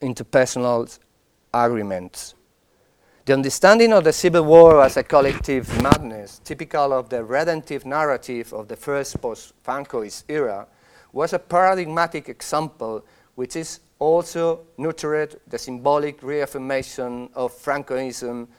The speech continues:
through representative practice, whose aim was destroy the social relationship previous to the Civil War and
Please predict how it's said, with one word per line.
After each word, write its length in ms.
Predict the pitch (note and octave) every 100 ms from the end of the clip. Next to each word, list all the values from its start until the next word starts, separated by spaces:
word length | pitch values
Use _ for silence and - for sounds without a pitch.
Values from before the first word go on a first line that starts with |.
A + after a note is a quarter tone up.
| _
through 380 | - C#3+ C#3+ B2+
representative 840 | A#2 C#3+ D3+ - D#3 D#3 - -
practice, 600 | - C#3+ - - A#2 - _ _ _ _ _
whose 220 | - D#3+ D3
aim 440 | D#3+ D3+ C3 B2+ _ _ _
was 480 | C3 C3+ C3 - - _
destroy 580 | A2+ - - D#3+ E3 D#3+
the 100 | B2+
social 500 | - D3+ D3+ D3+ B2+
relationship 800 | A2+ A#2+ C#3 D#3 C#3+ C3 C3 A#2 _
previous 440 | - D#3 F3 C3+
to 120 | - B2
the 100 | A2+
Civil 320 | - D#3+ C3
War 380 | C3 D#3 C3+ - _ _ _ _ _
and 280 | D3 D#3 E3+